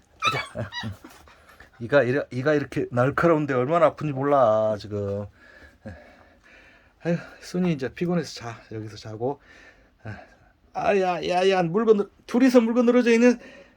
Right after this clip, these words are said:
한 달 된 녀석들이 겁대가리 상실해갖고 막 물건 늘어져. 니들 나중에 좀 더 크면 이제 혼난다, 이제. 지금은 너무 어리니까 봐주지. 조금만 더 커봐.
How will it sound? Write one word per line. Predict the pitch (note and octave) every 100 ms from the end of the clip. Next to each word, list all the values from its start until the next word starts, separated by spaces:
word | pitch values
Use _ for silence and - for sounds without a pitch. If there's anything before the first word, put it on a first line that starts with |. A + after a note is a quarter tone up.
| _ _ _ -
한 | - A3 B3
달 | C4 B3+
된 | B3+
녀석들이 | A#3 A3 A3 F#3+ D#3
겁대가리 | - C3 - C4+ C4+ C4
상실해갖고 | G#3+ A3 A#3 A3 G3+ G#3
막 | F#3 -
물건 | E3 G#3+
늘어져. | G3+ F#3+ E3
니들 | C#3 F#3 C#3+
나중에 | C#3 C#3+ B2+
좀 | - F#3
더 | F3+
크면 | - E3
이제 | A#2+
혼난다, | G#2+ C#3+ E3 D#3+ C#3
이제. | A2+ A2 A2+ B2 - - - - -
지금은 | - C#3 C#3+ A#2
너무 | B2 B2+
어리니까 | A#2 D3 D#3 A#2
봐주지. | A#2+ B2+ C#3+ C3 C#3+ G#2+
조금만 | - D3 E3+ C#3
더 | B2+
커봐. | - D#3+ D#3 A#2 A2+ A2+